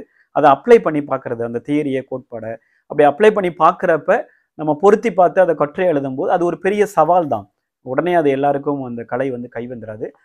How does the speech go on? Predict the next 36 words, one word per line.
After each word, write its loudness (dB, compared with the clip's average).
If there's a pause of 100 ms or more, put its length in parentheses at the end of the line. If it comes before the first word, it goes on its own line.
(180)
இதை 0
வந்து -4
சாத்தியப்படுத்திருக்கிறாரு -2
சண்முக -10
விமல்குமார். -12 (320)
தொடர்ச்சியாக 0
இப்படியான -6 (580)
இந்த -6
தொல்காப்பிய 2
மொழி 0
சார்ந்து -4 (100)
இன்னைக்கு -4
இருக்கக்கூடிய -4
சமகால -6
இலக்கியங்களை -12
பொருத்தி -12
பார்க்கறதுக்கு -14 (440)
நிறைய -2
ஆய்வாளர்கள் -6
உருவாக -6
வேண்டும் -14
என்று, -12 (440)
அ, -18 (160)
உங்களிடம் -8
நான் -14
தெரிவித்துக் -12
கொள்கிறேன். -12
தொடர்ச்சியாக -8
இவரே -4
இப்படியான -10
கட்டுரைகள் -12
வந்து -18
எழுத -10
வேண்டும் -20
என்று -20
விரும்புகிறேன். -20